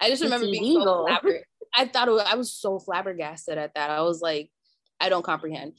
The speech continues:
Speaker 1: <laughs> But, um, so basically how I got my first job was, um,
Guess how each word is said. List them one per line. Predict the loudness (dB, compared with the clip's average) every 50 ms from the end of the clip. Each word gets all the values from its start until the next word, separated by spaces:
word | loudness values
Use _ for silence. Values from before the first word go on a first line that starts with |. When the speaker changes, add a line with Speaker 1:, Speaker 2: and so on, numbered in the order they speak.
| -20 -20 -20
Speaker 1:
<laughs> | -20 _ -12
But, | -8 -4 -2 2 2 4 4 4 2 2 -2 -2
um, | 0 0 2 0 0 0 -2 -2 -4 -6 -8 -12 _ _ _ _ _ -20 -20 _ _ _ _ -2
so | 0 0 2
basically | 4 2 2 2 0 -2 -6 -6 -4 -2 -2 -2
how | -2 0 0 0
I | 0 0
got | 0 -2 -2 -2 -2
my | -4 -6 -6
first | -6 _ -6 -4 -4 -6 -8 -8
job | -6 -4 -4 -2 -2 -4 -6 -6
was, | -6 -4 -2 -2 -2 -2 -2 -4 -4 -6 -8 -10 -12 -12
um, | -8 -6 -4 -4 -4 -6 -6 -8 -10 -12